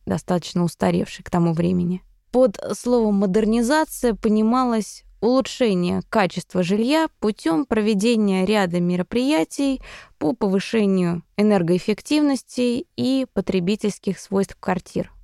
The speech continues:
Стоит сказать, что эти мероприятия были долговременными. А главная их цель и вообще в целом цель реформы — привести панельные микрорайоны к историческому аналогу,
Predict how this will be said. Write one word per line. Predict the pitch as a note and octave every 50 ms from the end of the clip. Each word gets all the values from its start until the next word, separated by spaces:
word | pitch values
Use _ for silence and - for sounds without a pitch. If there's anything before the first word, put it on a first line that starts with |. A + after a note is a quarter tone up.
| - - _
Стоит | - - - A3+ C4 C4
сказать, | - - - A#3+ A#3 A#3+ C4+ C#4+ - - -
что | - - - - - G3+ G3+ G3 F#3 F#3 - - _ -
эти | G#3+ A3+ G3+ - - G3
мероприятия | F#3 F3+ F3+ E3+ - G3+ A3+ C4 C#4+ C#4 - - A3+ G#3+ G3+
были | F3+ D#3+ F#3 G#3 A3 G#3+ G#3+
долговременными. | F#3 G3 G3 F#3 G3+ G3+ G3+ G#3 G#3 F#3+ E3+ E3 F3+ F#3 F#3+ F3+ F3 F3 F3 - _ _ _ _
А | - G3+
главная | G3 C4 D4 D4 D4 C#4+ C#4 C#4+
их | A#3+
цель | - - - - D4+ D4+ D#4 C#4+ C4+ C#4 B3 - - - - -
и | - F#3+ F#3+
вообще | F#3+ G3+ F#3 - - B3 A#3
в | -
целом | - - G#3 G3+ G3 F#3 F3+ F3+
цель | - - G#3 G3 F#3 F3 E3+ E3+ - -
реформы — | - F3+ F3+ F#3+ F3+ - - B3+ C4 C#4 C4 A#3+ A#3 A3+ A3 G#3+ G3+ - _ _ -
привести | - G#3 G#3 A3+ A3 - - - D4
панельные | B3+ - A3 G3+ G3+ G#3+ A#3+ C4+ C#4 C4 A#3 G#3+ G3
микрорайоны | F#3+ F3+ E3+ - G3 F#3+ F#3+ F#3 F#3+ G#3 A#3 B3 B3 A#3+ A3+ A3+ G#3+ G3+
к | - -
историческому | F#3 - - G3 G3 G3+ A3+ G#3 - - - - - G3 F#3+ G3 G3
аналогу, | G3 G3 G3 F#3+ F#3+ F#3+ F#3 F3+ E3+ E3 D3+ D3 - -